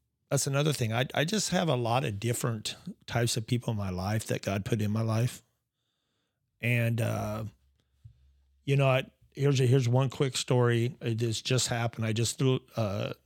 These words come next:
um, had a friend. We're at the gas station. She's talking about, she has another friend, two kids. Her fourteen-year-old son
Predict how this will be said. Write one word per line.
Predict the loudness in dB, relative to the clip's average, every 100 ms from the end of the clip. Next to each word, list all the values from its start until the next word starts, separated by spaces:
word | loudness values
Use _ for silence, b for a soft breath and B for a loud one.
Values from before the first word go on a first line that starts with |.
| -10
um, | -6 -4 -4 -4 -6 -10 -16 -16 B B B B _ _ _ _ _ _ _ _ _ 0
had | 2
a | 2
friend. | 2 2 4 4 2 0
We're | -2
at | 0 -2
the | -2
gas | 0 2 0
station. | 0 0 0
She's | -2 -4
talking | -2 0 0 -2
about, | -2 0 -2 -4
she | -4 -2
has | -2 -2
another | -2 -2 -2
friend, | -4 -4 -2 -2 -6 b b b _ _ _ _ _ _ _ _ _ _ _ _ _ _ _ _ _ _ -4
two | -2
kids. | 0 0 -2 -2 -4 -6 -10 _
Her | -8 -6
fourteen-year-old | 0 0 2 2 4 4 4
son | 0 0 2 2 2